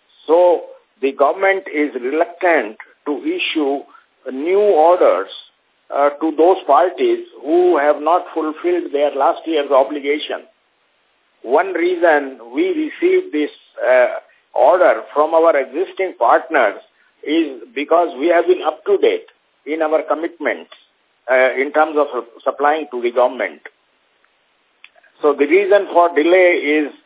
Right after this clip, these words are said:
uh, basically the government is trying to figure out, uh, how much, uh, more uh, quantity should be allocated in the second year. And because of Christmas and New Year, they lost about a month,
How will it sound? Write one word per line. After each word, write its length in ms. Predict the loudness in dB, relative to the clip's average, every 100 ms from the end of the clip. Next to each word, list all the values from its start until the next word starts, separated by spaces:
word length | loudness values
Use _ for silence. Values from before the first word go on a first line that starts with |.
| _ _ 0
uh, 180 | 0 2
basically 760 | 0 2 0 2 0 0 -2 -4
the 160 | -4
government 480 | 0 0 0 -4 -2
is 260 | -2 -2 -6 -10
trying 340 | -2 0 0 -6
to 100 | -8 -4
figure 260 | 0 2 4
out, 380 | 4 2 -4 -12 _ _ _ -8
uh, 100 | -6 -4
how 280 | 0 0 2
much, 240 | -2 -2 -6 -10 _ 0
uh, 680 | 4 6 6 2 -2 -10 -12
more 480 | 0 4 4 2 -4 -18 _ _ _ -2
uh, 180 | 2 2 2
quantity 680 | -2 -2 -8 -4 -6 -6 -12 _ -8
should 220 | -8 -4
be 320 | 0 0 -2 -2
allocated 720 | 2 2 2 0 0 -6 -6 _ -12
in 160 | -10
the 120 | -8 -6
second 320 | -6 -4 -6 -4
year. 300 | 0 0 -2 -14 _ _ _ _ -4
And 400 | 0 0 0 -8
because 320 | -2 2 2
of 140 | 0 -2
Christmas 400 | -4 -2 -4 -2
and 160 | -4 -4
New 180 | -4 -2
Year, 340 | 2 4 2
they 120 | -2 0
lost 300 | 2 2 0
about 360 | 0 0 0 -4
a 60 |
month, 380 | 0 -2 -2 -14